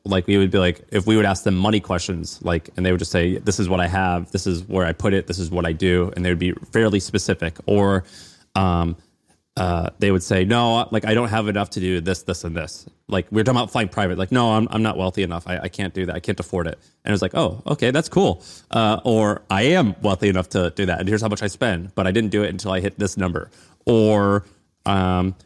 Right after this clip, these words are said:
you know, like, "My wife and I argue about X, Y, and Z," or, uh, "I'm nervous about my children for these reasons,"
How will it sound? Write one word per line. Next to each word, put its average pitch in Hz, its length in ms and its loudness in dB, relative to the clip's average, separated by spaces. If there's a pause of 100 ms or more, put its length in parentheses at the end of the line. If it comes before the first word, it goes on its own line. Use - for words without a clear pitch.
(160)
you 120 80 4
know, 113 300 2 (160)
like, 107 300 -2
"My 104 260 2
wife 107 280 0
and 107 80 -2
I 101 140 0
argue 101 380 2
about 90 260 -2
X, - 200 -6
Y, 95 120 0
and 87 140 -2
Z," 87 340 -2
or, 92 500 2
uh, 87 260 -4
"I'm 104 200 2
nervous 113 280 2
about 101 220 0
my 98 140 0
children 98 440 0
for 92 140 -2
these 92 400 0
reasons," 85 520 -2